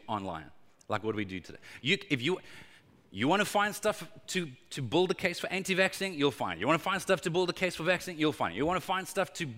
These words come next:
to build the case for nationalism or racism, or, you're gonna find it. And that includes all the Christian weirdos. Like, there's a lot of Christian weirdo stuff out there. Please don't just,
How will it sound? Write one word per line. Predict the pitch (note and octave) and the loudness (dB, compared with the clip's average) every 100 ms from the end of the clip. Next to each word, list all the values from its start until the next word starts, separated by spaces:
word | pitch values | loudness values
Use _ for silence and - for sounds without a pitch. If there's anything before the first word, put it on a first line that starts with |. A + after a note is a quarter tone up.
| A2 - | -12 -8
to | |
build | C3+ D3 E3+ F3 - - - | -4 0 2 0 -4 -8 -6
the | |
case | - F3 E3+ | -2 -2 -2
for | C#3+ | -4
nationalism | E3 E3+ - F3+ D#3+ A#2 | -2 -2 0 0 -2 -2
or | A2 E3+ | -2 0
racism, | F3+ E3 E3 D3 C3 | 0 0 -4 -2 -4
or, | D#3 - - | -4 -10 -6
you're | G3+ | -2
gonna | G#3 | -2
find | - D#3 B2+ | -2 -4 -4
it. | D#2+ - - - _ - - - - - _ _ _ - | -6 -10 -20 -20 _ -20 -20 -20 -20 -20 _ _ _ 0
And | D3+ | 4
that | F#3+ | 6
includes | G3+ - G#3+ F#3+ C3 - - | 4 2 2 2 -2 -10 -2
all | E3 | 2
the | D#3+ | 2
Christian | - E3 - C#3+ | 0 -2 -2 0
weirdos. | C3 A2 E2 | 2 2 0
Like, | G#2+ C3+ | -2 4
there's | G#3 | 4
a | G3 | 4
lot | F#3+ G3 | 2 2
of | F#3 | 2
Christian | - F3+ E3 C#3 | 0 0 0 0
weirdo | C3 D#3+ C#3 | 2 4 2
stuff | - C3 | 2 -2
out | A2 | -2
there. | F#2 | -2
Please | - G#3+ | 2 4
don't | F#3 G#3+ E3+ | 4 4 4
just, | F3+ | 0